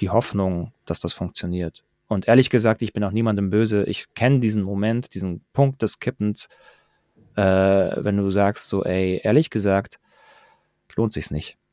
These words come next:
So, es fühlt sich gerade alles scheiße an. Ich weiß nicht, ob das jemals was bringen wird, ähm, ob das jemals irgendwie Früchte tragen wird und diesen Schmerz will ich nicht mehr fühlen, ich gebe das mal auf.“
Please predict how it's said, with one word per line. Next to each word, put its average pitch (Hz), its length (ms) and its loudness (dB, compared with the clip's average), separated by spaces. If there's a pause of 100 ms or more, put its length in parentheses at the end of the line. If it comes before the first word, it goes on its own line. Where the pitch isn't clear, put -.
(160)
So, - 140 -4
es 87 100 0
fühlt 120 200 0
sich 110 100 -4
gerade 101 220 0
alles 95 180 0
scheiße 117 340 0
an. 101 120 0
Ich 92 100 -6
weiß 98 200 0
nicht, 113 100 -4
ob - 40 -10
das - 160 -6
jemals 101 300 0
was - 100 -6
bringen 107 360 -2
wird, 95 360 -2 (120)
ähm, 87 960 -4
ob - 100 -6
das 90 180 -4
jemals 120 420 6
irgendwie 107 280 0
Früchte - 320 -6
tragen 95 420 -6
wird 92 220 -4
und 87 420 -8
diesen 104 180 0
Schmerz 95 380 -2
will 92 80 -2
ich 87 80 -6
nicht - 160 -8
mehr 90 100 -4
fühlen, 92 320 0
ich 82 140 -4
gebe 87 140 -4
das - 160 -8
mal 76 120 -4
auf.“ 71 300 -6